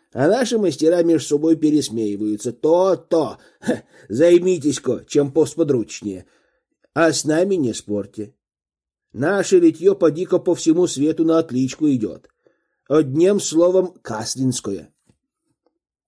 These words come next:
В чем тут главная точка была, сказать не умею. Кто говорил, чугун здешний особенный, только на мой глаз чугун чугуном, а руки руками.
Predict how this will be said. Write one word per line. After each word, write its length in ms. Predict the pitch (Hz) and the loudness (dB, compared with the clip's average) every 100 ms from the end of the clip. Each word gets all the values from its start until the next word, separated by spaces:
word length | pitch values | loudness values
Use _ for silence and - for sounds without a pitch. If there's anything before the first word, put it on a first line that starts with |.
| _ _ _ _ _ _ _ _ _ _ _ _ _ _ _ _ _ _ _ | _ _ _ _ _ _ _ _ _ _ _ _ _ _ _ _ _ _ _
В 140 | _ - | _ -4
чем 260 | 359 370 | -2 0
тут 140 | 311 262 | -2 -2
главная 440 | 208 240 214 202 | 0 2 2 0
точка 360 | 202 208 - 160 | 2 0 2 0
была, 400 | 151 143 127 107 | 4 2 0 -4
сказать 400 | - 214 226 202 | -2 0 0 0
не 80 | 175 | 0
умею. 440 | 117 80 78 _ _ _ _ _ _ _ _ _ _ _ - | 0 -6 -16 _ _ _ _ _ _ _ _ _ _ _ -14
Кто 180 | - 302 | -6 2
говорил, 380 | 214 165 147 | 4 4 2
чугун 360 | 135 151 214 254 | 2 2 2 -2
здешний 440 | 202 226 202 196 | 0 0 0 -4
особенный, 680 | 202 202 - 185 175 165 151 | -2 0 2 4 4 2 0
только 480 | 160 160 156 139 - - | 0 2 2 0 -4 -4
на 220 | 151 160 | -2 2
мой 160 | 170 | 2
глаз 220 | 143 139 127 | 2 0 -2
чугун 360 | 139 131 160 | -4 -2 -2
чугуном, 460 | - 120 127 139 123 | -2 0 0 2 -2
а 60 | |
руки 260 | 107 127 101 | -2 -4 -6
руками. 480 | 85 80 78 78 | -10 -14 -16 -18